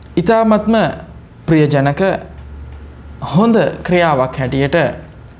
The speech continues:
පොදුවේ සඳහන් කරන්න පුළුවන්. එසේ පුද්ගලයෙක් තමන් එදිනදා පිරිසිදු වීම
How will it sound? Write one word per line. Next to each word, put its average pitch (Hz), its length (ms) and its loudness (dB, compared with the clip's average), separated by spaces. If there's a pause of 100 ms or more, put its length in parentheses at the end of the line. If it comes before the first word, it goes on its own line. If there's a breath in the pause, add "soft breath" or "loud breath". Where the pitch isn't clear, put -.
(180)
පොදුවේ 180 500 2 (1300)
සඳහන් 139 460 -2
කරන්න 120 340 -2
පුළුවන්. - 300 -6 (2250 loud breath)
එසේ 220 480 2 (220)
පුද්ගලයෙක් 214 580 2 (440)
තමන් 185 420 0
එදිනදා 175 640 2 (520)
පිරිසිදු 208 460 2
වීම 180 260 2